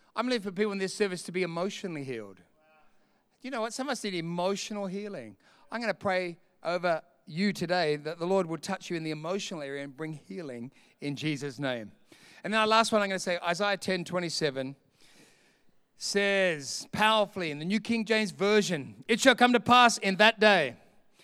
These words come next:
that his burden will be taken away from your shoulder and his yoke from your neck." And listen to this, "And the yoke will be destroyed because of the anointing oil."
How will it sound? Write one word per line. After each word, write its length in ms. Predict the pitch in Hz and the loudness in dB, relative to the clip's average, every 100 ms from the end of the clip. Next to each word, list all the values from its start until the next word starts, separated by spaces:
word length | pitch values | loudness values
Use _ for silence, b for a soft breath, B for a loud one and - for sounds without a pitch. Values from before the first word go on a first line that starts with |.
| b b | b b
that 140 | 180 185 | -2 2
his 180 | 196 | 2
burden 340 | 135 202 240 247 | 2 2 4 2
will 100 | 220 | 0
be 100 | 190 | 0
taken 320 | 208 208 208 | 0 0 0
away 160 | 190 175 | 0 -2
from 140 | 160 | -4
your 120 | 147 | -8
shoulder 460 | - 233 233 226 226 - | -6 -6 -4 -4 -6 -8
and 120 | 170 165 | -10 -8
his 220 | 156 139 | -8 -4
yoke 260 | 180 180 | -4 -4
from 160 | - 175 | -8 -8
your 120 | 170 | -8
neck." 260 | 151 139 143 _ b b b b | -4 -6 -6 _ b b b b
And 100 | 202 | -8
listen 180 | 262 247 | -6 -6
to 80 | 190 | -4
this, 260 | 180 175 - | -4 -6 -8
"And 180 | 185 190 | -6 -4
the 80 | |
yoke 800 | 190 175 262 302 226 220 - - - _ | -4 2 4 6 6 4 0 -16 -18 _
will 200 | 190 208 | 0 0
be 180 | 170 196 | 2 -2
destroyed 880 | 185 175 - 262 262 196 175 185 185 b b - | 0 -2 -2 0 2 4 2 -2 -8 b b -8
because 640 | 196 - 247 226 202 - - | -6 0 2 4 2 -4 -10
of 140 | 175 | -4
the 100 | 185 | -2
anointing 560 | 180 180 185 170 196 180 _ | -2 -2 -4 -4 -6 -6 _
oil." 540 | 175 175 151 117 101 | -4 0 -2 -2 -8